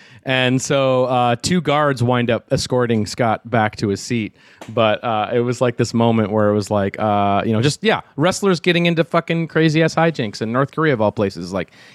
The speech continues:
can't we all just, like, chill out for a couple days and, like, not be total, you know, wackadoos?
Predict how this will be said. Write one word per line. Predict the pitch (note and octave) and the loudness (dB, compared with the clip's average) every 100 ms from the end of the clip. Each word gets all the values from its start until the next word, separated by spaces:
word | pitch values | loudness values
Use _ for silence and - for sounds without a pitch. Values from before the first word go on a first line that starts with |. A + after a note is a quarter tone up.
| - | -2
can't | C#3+ | 0
we | B2+ | 2
all | C#3+ | 0
just, | C3 C3 | 0 -2
like, | C3 A2+ | -2 0
chill | C3+ B2 | 0 2
out | B2 | 0
for | - C#3 | -2 -4
a | |
couple | C#3+ C3+ | -2 -4
days | C3+ C#3 C#3 | -2 -2 -2
and, | A2+ | -2
like, | G2 | -2
not | G2+ F#2+ G#2+ B2 _ B2+ | -2 -2 0 -2 _ -6
be | B2+ B2+ | -4 -4
total, | - C3+ C3+ C3+ C3 _ - _ _ _ | -2 0 0 -2 -6 _ -20 _ _ _
you | B2+ | -2
know, | B2+ B2 | 0 2
wackadoos? | B2 B2+ D3 D3 D3+ C#3 | 2 0 0 0 -2 -4